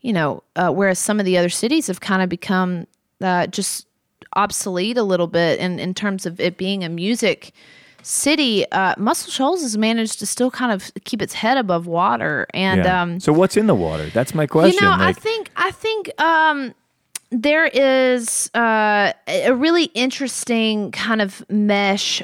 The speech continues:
Speaker 1: of country and blues that happened long before any of us were around. And I think that that's what kind of has, um,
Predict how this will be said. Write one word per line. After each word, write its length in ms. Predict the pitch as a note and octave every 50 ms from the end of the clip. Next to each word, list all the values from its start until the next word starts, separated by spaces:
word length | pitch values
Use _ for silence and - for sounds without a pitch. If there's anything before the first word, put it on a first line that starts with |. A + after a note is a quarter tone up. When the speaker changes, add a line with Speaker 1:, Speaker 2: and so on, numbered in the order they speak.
| -
Speaker 1:
of 600 | - G3 G3 F#3+ F#3+ F#3+ F#3+ F#3 F#3 - - - - _ _ -
country 560 | - - - A#3+ A#3+ A#3+ - - B3 A#3 G#3+
and 180 | G#3 F#3+ F#3 F3+
blues 460 | F3+ F3+ F#3+ F#3+ F3+ F3 E3+ E3+ -
that 180 | - F3+ E3 D#3+
happened 540 | E3 E3+ F#3 F3 F3 - F#3 F3+ F3 F3 F3+
long 360 | F3+ F#3 G#3 A#3+ B3+ B3+ A#3
before 320 | G#3 G3 - - G3 G3
any 220 | F3+ F3+ F#3 F#3 F3
of 100 | E3+ E3
us 280 | F3 E3+ E3+ - -
were 200 | F#3 F3+ E3 E3
around. 460 | D#3+ E3 E3 E3+ D#3 D#3 D3 C3+ -
And 140 | - - G3
I 100 | G3 A3
think 240 | A#3 - D4+ D4+ C4
that 160 | B3+ G#3+ -
that's 320 | - A3 A3 F3+ - - -
what 160 | A3+ G3+ -
kind 380 | - - - - A3+ G#3+ G#3+ G#3
of 320 | F#3+ F#3 F3+ F3+ - - -
has, 480 | - E3+ F3+ F#3+ F#3 F3+ - - - -
um, 560 | - F#3 F#3 F#3 F3+ F3 E3+ E3+ E3+ F3 F#3